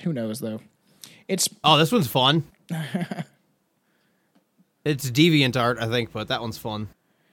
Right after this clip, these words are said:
Speaker 1: Yeah, there's a, there, there's many artworks of the Jersey Devil out there, but, you
Speaker 2: Mm-hmm.
Speaker 1: know, who knows?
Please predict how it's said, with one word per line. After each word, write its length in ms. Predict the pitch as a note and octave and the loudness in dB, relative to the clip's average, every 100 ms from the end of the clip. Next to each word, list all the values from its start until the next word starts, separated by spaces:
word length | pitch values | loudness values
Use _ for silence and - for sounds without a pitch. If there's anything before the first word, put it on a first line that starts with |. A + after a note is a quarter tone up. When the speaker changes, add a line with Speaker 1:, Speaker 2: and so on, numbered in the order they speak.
| _ - | _ -4
Speaker 1:
Yeah, 220 | G3+ D3 | -2 -2
there's 220 | F3+ G#3 | -2 2
a, 140 | A#3+ | 2
there, 200 | G#3 A#3 | 4 2
there's 180 | G3 A3 | 2 4
many 240 | C#4 E4+ D4+ - | 4 4 0 4
artworks 800 | A3 C4 G#3 F#3 E3+ - - - - | 6 6 2 -2 -2 -2 -2 -2 2
of 360 | F#3+ F#3+ F3 | 2 2 0
the 100 | F3 | -4
Jersey 360 | E3+ F#3 F3+ F3 | -2 -2 -2 -2
Devil 380 | E3 E3+ E3 D3 | -2 -2 -2 -6
out 180 | C#3 | -10
there, 240 | D3 C3+ C#3+ | -10 -8 -8
but, 960 | C#3+ D3 F3 D#3 C3+ C#3+ - - - _ _ _ _ _ _ _ _ _ _ _ | -10 -2 0 0 -2 -6 -8 -16 -16 _ _ _ _ _ _ _ _ _ _ _
you 80 | A#2 | -4
Speaker 2:
Mm-hmm. 60 | A2+ | -2
Speaker 1:
know, 180 | A2+ F#2 - _ | -2 -6 -14 _
who 120 | F3+ | -8
knows? 420 | D#3 A#2 G2 - | -6 -10 -12 -14